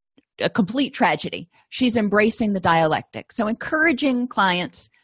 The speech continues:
to embrace the dialectic and about things that they do.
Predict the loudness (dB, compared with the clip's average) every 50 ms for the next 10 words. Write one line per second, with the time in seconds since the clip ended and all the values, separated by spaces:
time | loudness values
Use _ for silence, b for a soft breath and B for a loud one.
0 | _ _ _ _ _ _ 2 2 2 2 2 2 2 0 0 -4 -2 2 4 4
1 | 4 4 2 0 -2 -6 -6 -2 0 2 4 4 4 4 2 2 0 0 0 -2
2 | -4 -6 -6 -2 0 2 2 2 2 0 -2 -6 -10 -14